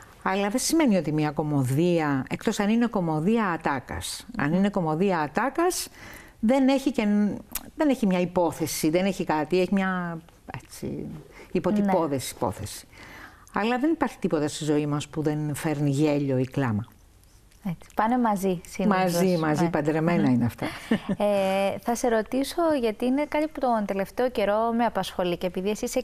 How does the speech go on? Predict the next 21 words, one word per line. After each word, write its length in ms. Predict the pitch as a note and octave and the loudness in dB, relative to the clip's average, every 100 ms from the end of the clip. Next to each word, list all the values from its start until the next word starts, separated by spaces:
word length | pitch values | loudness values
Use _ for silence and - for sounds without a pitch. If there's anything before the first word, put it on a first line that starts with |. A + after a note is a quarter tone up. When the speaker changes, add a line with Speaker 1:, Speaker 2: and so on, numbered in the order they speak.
| - | -2
Speaker 2:
και 100 | D4+ | -2
από 120 | F4 | -2
την 120 | D#4+ | 0
πλευρά 300 | A3+ F#3 F#3 | 0 0 -2
του 100 | F3 | -2
ηθοποιού 500 | F3+ - F3 F#3 F3+ F#3 | -6 -6 -4 -2 -2 -2
και 100 | D4 | -4
από 120 | D#4 | -2
την 100 | D#4 | -2
πλευρά 280 | B3+ F#3 F3+ | 0 0 -2
του 80 | F3+ | -4
σεναριογράφου, 840 | F#3+ F3+ F3 E3+ F3+ F3 - F3+ | -4 -2 -2 0 0 -2 -2 -4
Speaker 1:
Μμμ. 260 | E3 C#3 G3 G#3 - | -4 0 0 0 -6
Speaker 2:
βλέπουμε 600 | G#3 G3+ A3+ C4 E4 E4+ C#4 | -6 0 0 0 -2 -2 0
δυστυχώς, 800 | A3 - G3 - F#3+ F3+ G3+ - - | -2 -2 -8 -4 -2 0 -2 -8 -6
και 400 | G#3 G3+ G3 F#3+ | -2 0 0 0
το 120 | G3 | 0
λέω 140 | G3 A3 | 0 0
δυστυχώς 340 | B3 - A3 | -2 -2 -2
γιατί 200 | G#3+ G#3 | -2 -2
είναι 120 | A3+ | -2